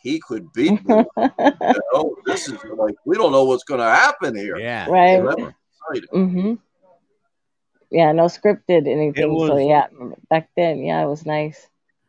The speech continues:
Speaker 3: It really was remarkable when you
Speaker 2: Uh-huh.
Speaker 3: think that,
Speaker 2: Mm-hmm.
Speaker 3: yeah, first of all, New York cabbies, it's important that Nikki said New York cabbies.
Speaker 2: Yeah.
Speaker 3: 'Cause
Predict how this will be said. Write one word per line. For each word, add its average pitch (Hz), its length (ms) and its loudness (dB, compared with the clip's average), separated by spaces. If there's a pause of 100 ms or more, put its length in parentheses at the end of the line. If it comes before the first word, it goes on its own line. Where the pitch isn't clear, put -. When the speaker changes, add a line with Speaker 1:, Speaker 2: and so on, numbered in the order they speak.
(140)
Speaker 3:
It 165 280 2
really 170 560 2
was 202 360 -2
remarkable 143 880 -4
when 165 220 2
you 120 60 -6
Speaker 2:
Uh-huh. 147 260 -10
Speaker 3:
think 156 420 -4
that, 110 340 -4 (640)
Speaker 2:
Mm-hmm. 160 320 -6
Speaker 3:
yeah, - 100 -8 (160)
first 277 300 -2
of 180 120 -10
all, 170 260 2 (220)
New 170 220 -4
York 240 400 0
cabbies, 196 480 -6
it's 165 160 -10
important 202 600 -6
that 185 120 -8
Nikki 160 400 -12
said 147 240 -8
New 151 160 -4
York 139 260 -8
cabbies. 113 580 -10 (140)
Speaker 2:
Yeah. 156 300 2
Speaker 3:
'Cause 170 180 -4